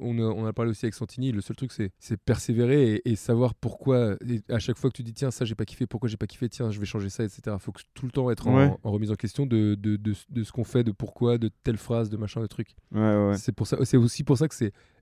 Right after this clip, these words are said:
Speaker 1: évidemment méga dur et méga. Plein de fois, on se dit, oh, je vais arrêter, et plein de fois, on se dit, non, mais c'est passionnant, en fait.
Speaker 2: Mais ouais, en fait, faut justement, ouais, c'est vrai que c'est passionnant. Mais c'est vrai qu'il faut, oui, faut, faut les utiliser pour ne pas refaire les mêmes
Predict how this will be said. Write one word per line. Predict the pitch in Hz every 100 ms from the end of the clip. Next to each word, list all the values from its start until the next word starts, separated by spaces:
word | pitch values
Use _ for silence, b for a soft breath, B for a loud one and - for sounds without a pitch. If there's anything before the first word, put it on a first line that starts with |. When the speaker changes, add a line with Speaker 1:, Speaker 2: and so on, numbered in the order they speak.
| _
Speaker 1:
évidemment | 139 143 143 143 143 143 -
méga | 120 131 131 120
dur | 120 120 -
et | 107
méga. | 113 117 127 131 - _ _ _
Plein | 131
de | 123
fois, | 135
on | 117
se |
dit, | 113
oh, | 120 110
je | 101
vais |
arrêter, | 98 127 135 - -
et |
plein | 104 120
de | 107
fois, | 135
on |
se | 104
dit, | 120
non, | 107
mais | 92
c'est | - -
passionnant, | 110 - 123 98
en |
fait. | -
Speaker 2:
Mais | -
ouais, | 120 135 131
en | -
fait, | 120 139
faut | - 110
justement, | 135 - 135 135 123
ouais, | 160 143
c'est | -
vrai |
que | 135
c'est | 101
passionnant. | 107 113 98 - _ _ _ -
Mais | 117
c'est |
vrai | 143
qu'il | -
faut, | 120 107
oui, | 110 139
faut, | 131 104 92
faut | - 101
les | 104 113
utiliser | 117 123 120 143
pour | 117 110
ne | 110
pas | 101 131
refaire | 120 127
les | 113
mêmes | 113